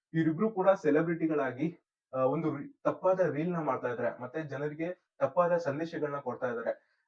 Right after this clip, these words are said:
ಈಗ ಜನರು ಯಾವ ರೀತಿ ಇದಾರೆ ಅಂದ್ರೆ, ಅವರ ಸೆಲೆಬ್ರಿಟೀಸ್ ಗಳು ಏನೇನೆಲ್ಲ ಮಾಡ್ತಿದ್ರು ಅದನ್ನ ಅವರು ಮತ್ತೆ ಅದನ್ನೇ ಆ ಒಂದು ಟ್ರೆಂಡ್ ನ ಇಟ್ಕೊಂಡು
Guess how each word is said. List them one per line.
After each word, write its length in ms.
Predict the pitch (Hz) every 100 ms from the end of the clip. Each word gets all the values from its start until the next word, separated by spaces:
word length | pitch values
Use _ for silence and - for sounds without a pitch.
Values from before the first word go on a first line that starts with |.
| 131
ಈಗ 180 | 143 180
ಜನರು 380 | 180 151 160 170
ಯಾವ 180 | 156 156
ರೀತಿ 180 | 156 151
ಇದಾರೆ 220 | 147 135
ಅಂದ್ರೆ, 440 | 131 147 170 170 - -
ಅವರ 180 | 143 175
ಸೆಲೆಬ್ರಿಟೀಸ್ 540 | 175 175 175 175 180
ಗಳು 160 | 165 170
ಏನೇನೆಲ್ಲ 460 | 147 165 165 151 147
ಮಾಡ್ತಿದ್ರು 480 | 131 127 131 143
ಅದನ್ನ 280 | 147 135 139
ಅವರು 380 | 139 131 170 - _ _ _ 131
ಮತ್ತೆ 240 | 131 180
ಅದನ್ನೇ 540 | 160 139 160 170 160 -
ಆ 80 | 127
ಒಂದು 200 | 135 143
ಟ್ರೆಂಡ್ 260 | 139 127
ನ 40 | 156
ಇಟ್ಕೊಂಡು 500 | 139 131 127 135